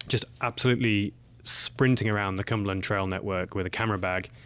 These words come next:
you know, supplies for an entire day. And because Tom was just basically doing this loop, this lap after lap and not stopping, like we would usually, you know, to get a shot and then we push back up and get another shot,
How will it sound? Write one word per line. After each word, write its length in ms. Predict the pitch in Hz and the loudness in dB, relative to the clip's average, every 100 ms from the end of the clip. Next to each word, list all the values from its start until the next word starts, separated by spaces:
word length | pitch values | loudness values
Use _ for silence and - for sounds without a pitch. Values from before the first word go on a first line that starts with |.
| - - - - - - - - - - - - - | -20 -20 -20 -20 -20 -20 -20 -20 -20 -20 -20 -20 -2
you 140 | 127 | 2
know, 80 | 107 | 2
supplies 440 | - - 113 113 | 0 2 2 2
for 100 | 113 | 2
an 60 | 107 | 0
entire 340 | 101 107 101 | 0 0 0
day. 320 | 104 101 92 - | 0 -2 -2 -4
And 300 | 107 98 104 - | -2 -2 -4 -4
because 340 | 113 117 - - | -2 2 0 0
Tom 240 | 123 113 | 2 4
was 160 | 113 107 | 2 2
just 180 | 120 | 0
basically 260 | 117 107 107 | 0 0 0
doing 180 | 107 104 | 0 0
this 220 | 101 - | 0 0
loop, 300 | 113 110 110 - | 0 2 0 -2
this 140 | 113 107 | -2 0
lap 240 | 104 - | 0 -2
after 160 | 101 110 | -2 0
lap 240 | 98 - | -2 -2
and 100 | 101 | -4
not 160 | 101 - | -2 -2
stopping, 640 | - 104 123 131 131 - - - | -2 0 0 -2 -2 -8 -16 -8
like 200 | 107 92 | -4 -2
we 160 | 110 101 | 0 0
would 180 | 101 101 | -2 -2
usually, 220 | 98 98 | -2 -2
you 140 | 95 98 | -2 -4
know, 120 | 92 | -4
to 80 | 104 | -4
get 160 | 95 | -2
a 20 | |
shot 280 | 92 113 101 | 0 2 0
and 80 | 101 | -2
then 80 | 92 | -6
we 80 | 90 | -4
push 200 | 107 - | -4 -2
back 200 | 92 113 | -2 0
up 180 | 101 98 | 0 -2
and 140 | 92 | -4
get 100 | 95 | -2
another 180 | 101 107 | 0 0
shot, 280 | - 113 | 2 0